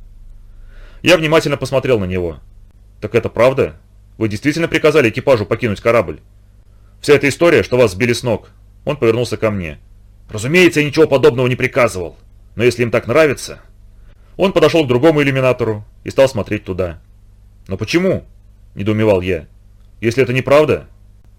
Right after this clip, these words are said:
«При чём здесь неправда?» гневно спросил он.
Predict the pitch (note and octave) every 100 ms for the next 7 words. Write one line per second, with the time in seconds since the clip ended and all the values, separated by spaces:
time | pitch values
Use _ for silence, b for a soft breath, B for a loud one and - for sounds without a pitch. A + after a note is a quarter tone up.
0 | - C3 A#3 F3+ F3 F3 E3+ E3+ B2+ G2
1 | - - - - - - G#2+ G#2+ G2 A2+
2 | G#2+ A2 G2 D#2+